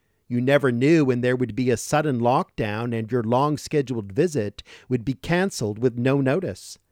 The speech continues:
While it is sometimes hard to admit, you have disowned the person you love who is an inmate, especially if you are not sure if they will ever get out.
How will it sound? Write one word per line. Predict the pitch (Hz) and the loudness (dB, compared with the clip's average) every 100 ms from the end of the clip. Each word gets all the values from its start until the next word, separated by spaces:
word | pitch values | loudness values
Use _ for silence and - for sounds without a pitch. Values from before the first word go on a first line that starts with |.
| _ _ _ _ _ _ _ _ - | _ _ _ _ _ _ _ _ -4
While | 117 123 | 0 0
it | 117 | 0
is | 110 | -2
sometimes | - - 202 170 123 113 | 0 2 2 2 0 0
hard | 120 113 104 | -2 -2 -2
to | 101 | -8
admit, | 90 131 131 104 - _ _ - | -4 -2 -2 -4 -14 _ _ -4
you | 123 | 2
have | 131 101 | 2 2
disowned | 147 165 - 143 175 170 | 0 2 4 4 4 0
the | 123 | -2
person | - 156 151 - 123 | -2 -4 -2 -2 -4
you | 110 | -2
love | 107 107 151 170 123 | -2 0 2 0 -2
who | 120 120 - | -2 -4 0
is | 160 151 | 2 2
an | 143 135 | 0 -2
inmate, | - 170 214 107 85 - - _ _ _ _ - | -4 -4 -4 -6 -8 -12 -20 _ _ _ _ -14
especially | 101 - 135 147 - 123 | -12 -2 0 0 -2 -2
if | 117 - | -2 -2
you | 135 | -2
are | 127 | 0
not | 117 113 - | 0 -2 -4
sure | - 135 180 117 | -2 0 0 -2
if | |
they | - 107 | -2 -4
will | 113 - | -4 -6
ever | 131 151 151 | 0 0 0
get | 98 104 | -6 -6
out. | 98 110 117 - - | -8 -10 -12 -16 -20